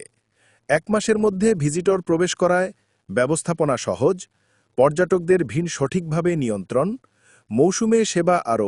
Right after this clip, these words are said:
উন্নত করা সম্ভব। কারা উমরা করতে পারবেন? উমরা ভিসাধারী, ওয়ার্ক ভিসা, ট্যুরিস্ট বা ভিজিট ভিসা, ট্রানজিট ভিসা, সব ধরনের বৈধ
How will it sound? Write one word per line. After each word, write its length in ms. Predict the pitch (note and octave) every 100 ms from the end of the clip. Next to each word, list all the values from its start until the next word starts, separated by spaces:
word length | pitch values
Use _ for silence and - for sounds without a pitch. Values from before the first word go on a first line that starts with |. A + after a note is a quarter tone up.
| -
উন্নত 300 | C3 D#3 E3 D#3+
করা 240 | C3+ E3+
সম্ভব। 480 | F3+ E3+ A#2 F2+ C#2 - _ _ _ _ _ _ _ _ - _ -
কারা 220 | F3+ A3+ -
উমরা 260 | F3+ F3+ E3
করতে 280 | B2+ -
পারবেন? 380 | F#2 E2 C2 C2 G1+ _ _ _ _ _ _ _ _ _
উমরা 260 | C3 C#3+ F3
ভিসাধারী, 560 | D#3 - D#3+ D3 D3 A3+ - _ _ _ F#2
ওয়ার্ক 280 | A2 C#3+ C3
ভিসা, 340 | G2+ A#2+ D#3 A3+ _ _ _ _ _ -
ট্যুরিস্ট 340 | C#3 G3 G#3 D#3
বা 140 | D3+ B2+
ভিজিট 360 | G2+ B2+ F#3 C#3+
ভিসা, 340 | G#2+ A#2+ D3 G#3 - _ _ _ _
ট্রানজিট 400 | D3 D#3 D3 G3
ভিসা, 360 | D3 G#2 - E2+ - _ _ _ _ _ -
সব 220 | E3+ G3+
ধরনের 380 | E3+ G3 G#3 G#3+ D#3+
বৈধ 300 | A#2+ C#3+